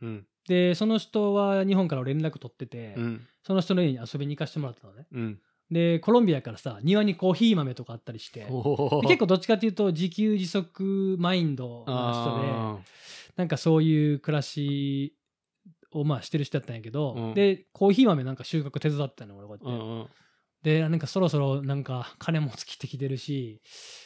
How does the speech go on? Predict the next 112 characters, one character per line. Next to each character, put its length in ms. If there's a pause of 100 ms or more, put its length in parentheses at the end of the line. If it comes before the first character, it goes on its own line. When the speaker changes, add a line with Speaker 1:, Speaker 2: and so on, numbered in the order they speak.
(100)
Speaker 2:
期 120
間 220
的 220
に 100
も、 380 (200)
あ 200
の、 560
そ 200
ろ 60
そ 120
ろ、 260 (280)
そ 80
ろ 40
そ 120
ろ 100
潮 240
時 220
か 80
な 240
っ 60
て 60
い 40
う 40
か、 60
Speaker 1:
帰 0
る 20
か 60
な 160
Speaker 2:
帰 60
る 60
時 40
か 100
な 340
な 80
ん 40
て 80
思 80
っ 40
て 100
て、 240
ど 80
う 80
し 20
よ 60
う 20
か 140
な 240
と 80
思 100
っ 20
た 140
ら、 260 (120)
ポ 240
ン 60
っ 20
て 120
急 280
に 320
二 100
年 320
ぶ 80
り 260
ぐ 120
ら 140
い 40
に 260 (280)
パ 80
タ 100
ゴ 100
ニ 120
ア 20
っ 60
て 80
こ 80
と 80
が 40
出 80
て 80
き 120
て、 260
Speaker 1:
う 60
ん。 320
Speaker 2:
ポ 120
ン 40
っ 20
て 80
会 140
社 100
思 100
い 40
出 100
し 80
て、 240 (460)
あ、 180
そ 140
う 60
い 20
え 40
ば 80
そ 140
ん 80
な 80
会 160
社 140
あ 20
っ 80
た 100
な 200
と 80
思 80
っ 20
て。 260